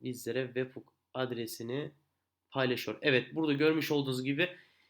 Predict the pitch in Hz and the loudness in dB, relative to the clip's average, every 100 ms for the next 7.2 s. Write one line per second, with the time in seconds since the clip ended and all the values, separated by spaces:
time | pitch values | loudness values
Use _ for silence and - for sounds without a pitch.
0 | _ - 190 175 156 - 165 160 143 139 | _ -2 0 2 0 2 6 6 6 0
1 | 117 - - 247 233 214 214 226 196 208 | -2 -4 0 2 4 2 2 0 0 0
2 | 190 196 185 156 143 151 180 143 147 170 | 2 2 0 -2 -2 0 2 2 4 2
3 | 151 156 151 151 - 139 135 135 156 - | 0 -2 0 0 2 0 0 -4 -2 -4
4 | 151 139 135 135 143 135 147 139 127 117 | 0 2 0 0 -2 0 0 2 0 -2
5 | 117 - 139 131 151 135 131 131 127 123 | -4 0 0 2 2 2 0 0 0 -2
6 | 117 - - 196 180 - 147 151 147 131 | -10 -10 -4 -2 -2 0 0 2 2 2
7 | 117 - | 0 -2